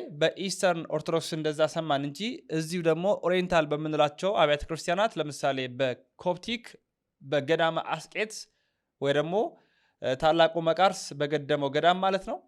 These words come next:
በጣም በርካታ፣ እ፣ በዓለማዊ እውቀት ጫፍ የደረሱ አርኪቴክቶች፣ ዶክተሮች፣ የስነ ህንፃ ባለሙያዎች፣ የ-፣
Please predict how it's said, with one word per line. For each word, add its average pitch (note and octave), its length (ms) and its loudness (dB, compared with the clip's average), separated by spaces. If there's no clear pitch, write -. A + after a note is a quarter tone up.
በጣም E3 440 2
በርካታ፣ G#3 480 -2
እ፣ C#3+ 120 -4
በዓለማዊ E3 480 2
እውቀት G#3 260 2
ጫፍ E3+ 200 0
የደረሱ D3 340 -2
አርኪቴክቶች፣ G3 640 -6
ዶክተሮች፣ G3+ 580 -4
የስነ B2 460 -6
ህንፃ E3+ 220 -4
ባለሙያዎች፣ G3 600 2
የ-፣ C3 180 -4